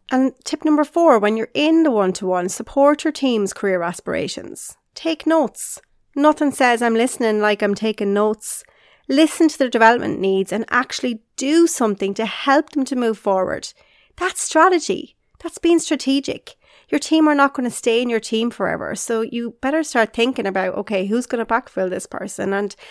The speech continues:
now that I know this person wants to move into this other department or wants to move up a level, how am I gonna facilitate that?" That's your job. And I know you want to be more strategic, and that's strategy, right? So you've got to do it.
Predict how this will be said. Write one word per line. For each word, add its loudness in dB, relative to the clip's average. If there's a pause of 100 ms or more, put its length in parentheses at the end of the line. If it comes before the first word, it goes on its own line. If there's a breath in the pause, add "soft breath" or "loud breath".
(200 loud breath)
now 2
that 2
I 2
know 4
this 0
person -2
wants -2
to -8
move -2
into -4
this -4
other 0
department -4
or 0
wants -4
to -6
move -2
up -4
a -4
level, -4 (300 loud breath)
how 6
am 0
I 2
gonna -2
facilitate -2
that?" -8
That's -10
your -2
job. 2 (340 loud breath)
And 2 (100)
I 4
know 4
you 2
want 2
to -18
be 0
more 0
strategic, -6
and -2
that's -2
strategy, -2
right? 0 (120)
So -2
you've -6
got 2
to -2
do -2
it. -6